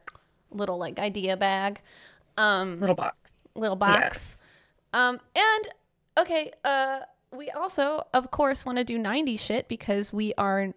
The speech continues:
Speaker 1: um, well, Amanda is for sure.
Speaker 2: I'm an, yeah, I'm, I'm definitely a
Speaker 1: We're
Speaker 2: nineties kid.
Speaker 1: Yeah, like, you were born in the eighties, but you're mostly a nineties kid. I was born, uh, in eighty-nine, so I am basically a nineties child.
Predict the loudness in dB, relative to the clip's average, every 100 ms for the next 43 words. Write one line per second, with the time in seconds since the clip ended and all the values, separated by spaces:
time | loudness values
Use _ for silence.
0 | -4 -2 0 -2 -4 0 2 4 4 4
1 | 2 0 -8 _ _ -12 -10 -2 2 4
2 | 2 0 -6 _ _ 0 4 4 4 _
3 | -8 -6 -4 -6 -8 -12 _ -6 -4 0
4 | -2 -2 -10 -10 -10 -10 4 6 6 0
5 | -14 -14 -16 _ 0 2 2 -2 -4 0
6 | 0 0 -2 -2 -4 -2 0 0 -2 -2
7 | -2 -2 0 -2 -2 -6 -4 -4 -2 -2
8 | -2 -2 -2 -2 -2 -4 -2 -2 -4 -6
9 | -6 -2 2 2 0 -4 0 2 2 0
10 | -6 -8 -4 -2 -2 -4 -6 -6 -6 -4
11 | -4 -4 -4 -2 -2 -4 -4 -2 -2 0
12 | 0 2 0 -2 -8 _ _ 4 6 6
13 | 0 -2 0 -2 0 0 -2 -2 -6 -6
14 | -4 -2 -4 -6